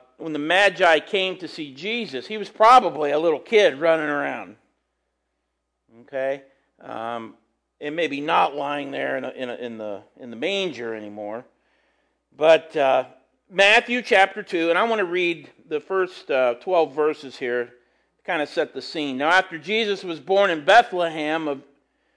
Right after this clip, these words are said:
of Judea in the, in the days of Herod the king, Magi from the east arrived in Jerusalem, saying, 'Where is he who has been born King of the Jews? For we have seen his,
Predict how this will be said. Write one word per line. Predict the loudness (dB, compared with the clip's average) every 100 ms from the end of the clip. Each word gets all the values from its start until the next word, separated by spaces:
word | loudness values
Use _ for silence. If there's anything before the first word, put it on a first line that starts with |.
| _ _ _ _ _
of | -4 0 0 -4 -12
Judea | -6 0 8 8
in | 8 4
the, | 0 -2
in | -4
the |
days | 0 4 8 8 6 0 0
of | 6 8 8 6 2
Herod | -2 2 2 2
the |
king, | -2 0 0 0 -4 -2
Magi | 2 4 2 2 4 4
from | 2 -4 -6
the | -8 -8
east | -6 -4 -6 -10 -18 -20 _ _ _ _ _
arrived | 2 4 6 6 4 2
in | -4
Jerusalem, | -2 0 2 0 -2 -4 -4
saying, | -4 -4 2
'Where | 8 10 10
is | 6 0
he | -2 -4 0 2 2 0 -4 -12 _ _
who | 4
has | 4 6
been | 6 6
born | 6 6 6 4
King | 2 2
of | 2
the | 0
Jews? | -2 4 4 4 -2 -16 _ _ _ _ _ _ _ _ _ _
For | -6 -2
we | 2
have | 2 0
seen | -4 -2 -2 0
his, | 0 0 -6